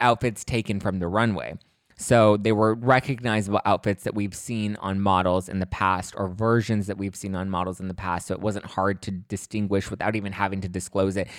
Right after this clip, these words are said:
It wasn't hard to find out that these were Dolce and Gabbana outfits. But the fact that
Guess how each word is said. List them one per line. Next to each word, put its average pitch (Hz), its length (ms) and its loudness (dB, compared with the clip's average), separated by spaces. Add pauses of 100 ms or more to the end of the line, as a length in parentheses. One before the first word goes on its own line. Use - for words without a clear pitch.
(120)
It 107 60 0
wasn't 101 260 0
hard 95 300 0
to 92 140 -6 (360)
find 101 260 2
out 95 220 0
that 92 140 -10
these 92 200 -4
were 98 120 0
Dolce 90 340 0
and 87 80 -2
Gabbana 85 320 -2
outfits. 87 500 -6 (280)
But 101 100 -6
the - 60 -10
fact 127 180 0
that 110 160 -4